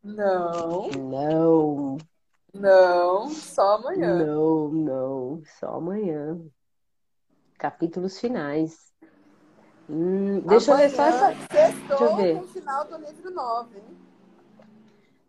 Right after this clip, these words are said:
Speaker 2: Vamos encerrar aqui?
Speaker 1: Sim,
Speaker 2: Deixa eu ver aqui.
Speaker 1: deixa essa pra amanhã.
Speaker 2: É porque, deixa eu ver aqui. Hum, deixa eu só voltar aqui. Ai,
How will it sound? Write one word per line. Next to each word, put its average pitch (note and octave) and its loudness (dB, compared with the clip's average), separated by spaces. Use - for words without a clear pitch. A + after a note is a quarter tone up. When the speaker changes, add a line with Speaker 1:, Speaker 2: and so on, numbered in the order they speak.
Speaker 2:
Vamos F#3+ 0
encerrar F#3+ 0
aqui? C#4 6
Speaker 1:
Sim, G#3 -18
Speaker 2:
Deixa G#3+ -6
eu E3 -4
ver E3+ -2
aqui. E3 -8
Speaker 1:
deixa G#3+ 0
essa G3+ 2
pra B3 -2
amanhã. C4 -8
Speaker 2:
É A#3 -2
porque, G#3 -2
deixa - -6
eu F3+ -4
ver E3+ 0
aqui. D3 -8
Hum, A#3 -2
deixa - -14
eu F#3+ -12
só - -14
voltar - -14
aqui. G#3 -14
Ai, B3 -8